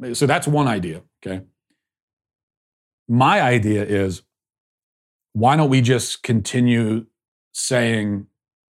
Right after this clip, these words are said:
whatever we want to say and using normal words? And why don't we just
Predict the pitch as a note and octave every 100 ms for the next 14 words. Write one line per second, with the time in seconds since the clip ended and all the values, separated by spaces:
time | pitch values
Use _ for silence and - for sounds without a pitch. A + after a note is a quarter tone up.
0 | _ _ _ A2+ A2+ A2+ G#2+ G#2 G#2 G2+
1 | G2 - A2 G2 F2+ F#2 _ _ _ _
2 | _ _ _ _ _ _ _ _ _ A2
3 | G#2 A2 A#2 A2 G#2+ A2 A2 A2 G2+ A2
4 | G#2 F#2 F2+ - - _ _ _ _ _
5 | _ _ _ _ _ _ _ _ _ _
6 | - A#2 A2 G#2+ G#2 G2 - A2+ A#2 B2+
7 | B2+ A#2 A#2 G2+ A2 A2 -